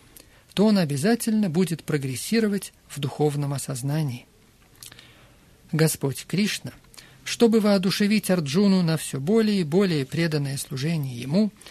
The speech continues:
в девятой главе говорит на самые сокровенные темы. Самое начало Бхагавад-гиты, первая глава, является в большей или меньшей степени введением к остальной части книги. Духовное знание,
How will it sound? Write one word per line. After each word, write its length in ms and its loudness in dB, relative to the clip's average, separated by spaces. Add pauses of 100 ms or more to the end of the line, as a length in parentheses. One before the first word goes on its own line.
(300)
в 80 -2
девятой 440 2
главе 440 2
говорит 540 -2
на 100 -4
самые 500 0
сокровенные 920 -6
темы. 380 -10 (1120)
Самое 440 -2
начало 560 -6
Бхагавад-гиты, 840 -4 (400)
первая 380 -2
глава, 420 -4 (480)
является 540 0
в 100 -6
большей 460 -2
или 160 -2
меньшей 420 -2
степени 520 -2
введением 800 0
к 60 -6
остальной 500 0
части 400 -4
книги. 480 -4 (920)
Духовное 600 0
знание, 600 0